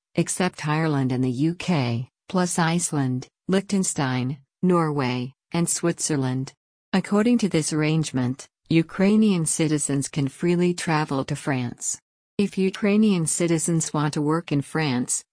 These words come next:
they have to follow the established rules in France. The French authorities will apply these rules.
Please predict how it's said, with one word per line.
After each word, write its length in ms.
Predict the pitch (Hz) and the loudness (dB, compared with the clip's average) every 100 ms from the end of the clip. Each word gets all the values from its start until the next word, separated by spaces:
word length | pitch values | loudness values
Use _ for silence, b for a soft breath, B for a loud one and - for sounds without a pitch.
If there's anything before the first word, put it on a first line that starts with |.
| - | -4
they 120 | 170 | 0
have 240 | 165 180 - | 2 0 0
to 100 | 170 | -2
follow 380 | 185 165 156 | 2 2 2
the 200 | 139 147 | 2 2
established 640 | 143 - 165 160 165 156 - | 0 0 -2 0 0 -4 -2
rules 460 | 147 170 151 143 | 0 2 0 0
in 120 | 143 143 | -2 -4
France. 680 | - 147 127 120 - - - _ _ _ | -2 -4 -2 -6 -8 -8 -10 _ _ _
The 100 | - | -4
French 380 | 180 202 220 220 | -2 0 0 0
authorities 680 | 160 - 151 151 143 131 - | -4 0 0 2 2 0 0
will 160 | 151 | -2
apply 440 | 151 - 165 160 160 | -2 -2 -2 0 0
these 300 | 143 135 - | 0 -2 -4
rules. 500 | 131 127 131 - | -4 -4 -6 -6